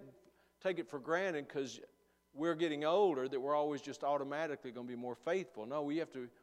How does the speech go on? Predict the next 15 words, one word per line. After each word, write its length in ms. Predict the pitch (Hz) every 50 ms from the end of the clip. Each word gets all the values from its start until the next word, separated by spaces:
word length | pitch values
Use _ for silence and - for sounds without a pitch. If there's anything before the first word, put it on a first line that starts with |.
| _ -
we 120 | 151 175
have 100 | 175 170
to 60 | -
be 160 | 135 127 131 127
disciplined 760 | 113 147 165 165 - - 160 151 - 156 151 143 135 123 120
and 120 | 117 113
dedicated 600 | 131 143 151 151 147 151 - 151 143 139 139 135 120
and 140 | 117 113
separated, 800 | - - - 156 151 156 139 135 135 135 131 135 127 123 117 117 117 - - _ _ _ _ _ -
whatever 380 | 139 151 156 170 175 151 143 131
place 380 | - - 143 127 127 117 -
in 100 | 120 113
life 300 | 113 113 110 107 104 -
we 120 | - 104 101
are. 240 | 92 92 92 95